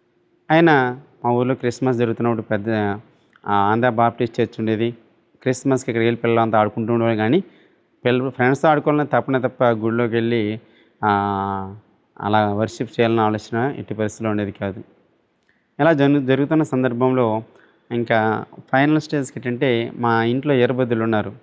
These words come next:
వాళ్ళు అత్తమాన్ని మా అమ్మగారి మీదకి వచ్చి పుని వేసి మాట్లాడుతుండేవారు, "మీ అబ్బాయికి కామిని పట్టుకుంది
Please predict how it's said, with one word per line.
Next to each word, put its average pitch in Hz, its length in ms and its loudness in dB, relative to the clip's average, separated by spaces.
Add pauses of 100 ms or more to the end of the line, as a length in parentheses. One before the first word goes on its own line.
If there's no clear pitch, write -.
(880)
వాళ్ళు 160 200 4
అత్తమాన్ని 160 380 0
మా 139 120 2
అమ్మగారి 135 300 0
మీదకి 131 180 -2
వచ్చి 123 200 -4 (120)
పుని 127 140 0
వేసి 113 500 -4 (200)
మాట్లాడుతుండేవారు, 113 760 0
"మీ 113 120 -4
అబ్బాయికి 117 840 0
కామిని 117 320 2
పట్టుకుంది 120 520 -2